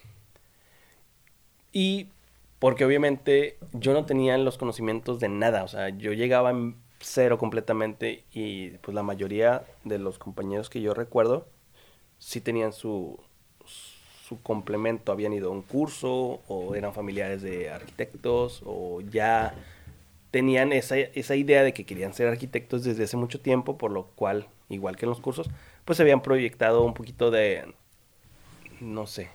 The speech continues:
pues, ya se habían, este, estudiado un poco más, habían tenido cursos, habían hecho algo, no sé. Entonces, no iban tan en cero como yo. O sea, yo llegué de que la arquitectura es esto, y yo,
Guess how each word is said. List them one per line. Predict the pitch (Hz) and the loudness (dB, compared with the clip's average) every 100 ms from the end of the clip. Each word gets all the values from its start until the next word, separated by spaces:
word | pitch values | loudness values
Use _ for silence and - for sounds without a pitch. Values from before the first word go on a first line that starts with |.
| _ _ _ _ _ - _ - | _ _ _ _ _ -20 _ -4
pues, | 123 | 2
ya | 135 | 4
se | 156 | 4
habían, | 147 147 147 147 135 101 90 95 - - - - - - | 2 2 2 0 -2 -4 -8 -16 -20 -20 -20 -20 -16 -6
este, | 117 101 - - 98 | -4 -6 -8 -8 -8
estudiado | - - 101 101 123 | -8 -8 0 2 2
un | 123 | 0
poco | 127 120 | -4 0
más, | 113 135 151 - | 0 0 -4 -8
habían | 107 107 117 | -6 -4 -4
tenido | 117 110 110 - | -6 -4 -4 -6
cursos, | 123 - 127 | -8 -8 -6
habían | 117 117 123 139 | -4 -4 -4 -4
hecho | 147 - | -2 2
algo, | 156 104 | 2 2
no | 107 | -6
sé. | 113 - - - _ - - _ - - _ | -10 -14 -18 -20 _ -20 -20 _ -20 -20 _
Entonces, | 117 127 | -2 2
no | 135 139 | 6 8
iban | 135 131 | 8 6
tan | 123 117 | 2 2
en | 107 | 0
cero | 101 117 113 | 0 -2 -2
como | - 95 92 | -4 -8 -4
yo. | 107 131 | 0 0
O | - | -2
sea, | 98 | -10
yo | 98 | -6
llegué | 117 123 113 - _ _ _ _ _ - | -4 -4 -4 -8 _ _ _ _ _ -12
de | 117 | -8
que | 117 | -6
la | 120 | -8
arquitectura | 151 156 156 202 | -8 -8 -2 -2
es | - | -4
esto, | 139 | -10
y | |
yo, | 101 | -12